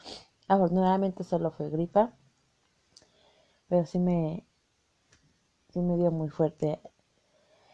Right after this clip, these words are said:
Bueno, este, de hecho, si me escuchan,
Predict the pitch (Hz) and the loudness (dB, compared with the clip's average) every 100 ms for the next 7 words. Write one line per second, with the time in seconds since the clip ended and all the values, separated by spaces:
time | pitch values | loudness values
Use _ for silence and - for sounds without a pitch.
0 | _ _ _ _ _ _ - 233 233 - | _ _ _ _ _ _ -12 -10 -10 -14
1 | - - 202 226 208 185 - _ _ _ | -20 2 6 6 4 0 -14 _ _ _
2 | _ _ _ - 175 160 _ 170 165 180 | _ _ _ -2 -2 -4 _ -6 2 2
3 | 180 214 196 165 156 - 160 151 - 175 | 2 0 2 0 -2 -4 -4 -4 -6 -2
4 | 170 170 | -2 -2